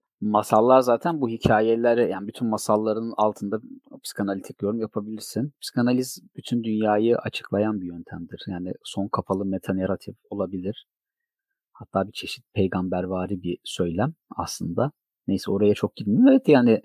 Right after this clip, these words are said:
Kırmızı Başlıklı Kız hikayesini böyle de okuyabilirsin. Böyle de analiz edebilirsin. Bu analizde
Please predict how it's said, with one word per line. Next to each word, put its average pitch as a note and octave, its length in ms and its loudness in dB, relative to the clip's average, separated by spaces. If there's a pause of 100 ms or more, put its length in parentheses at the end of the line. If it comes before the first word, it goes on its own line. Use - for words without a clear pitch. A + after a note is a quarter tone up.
(160)
Kırmızı A#2+ 360 4
Başlıklı B2+ 500 6
Kız C3+ 220 -2
hikayesini B2 600 4
böyle B2 240 8
de G#2 60 4
okuyabilirsin. G2 760 0
Böyle G#2+ 260 6
de F#2+ 60 2
analiz F#2+ 360 -2
edebilirsin. F#2 580 -4
Bu B2+ 100 2
analizde G#2+ 600 2